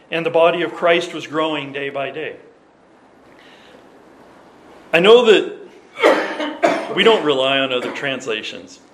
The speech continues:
Okay. But it, here's an interesting thing. I was looking at what other translations have to say about this passage, and this is not proof of anything, it's just an interesting thing, okay?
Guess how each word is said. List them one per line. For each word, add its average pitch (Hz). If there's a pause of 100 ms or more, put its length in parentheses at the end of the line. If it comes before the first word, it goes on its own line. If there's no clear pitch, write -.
(260)
Okay. - (1200)
But 156
it, 185
here's 196
an 170
interesting 143
thing. 123
I 123
was 127
looking 180
at 170
what 143
other 151
translations 135
have 127
to 127
say 127
about 117
this 117
passage, 113
and 131
this 156
is 151
not 147
proof 233
of 139
anything, 139
it's 135
just 127
an 139
interesting 127
thing, 95
okay? 104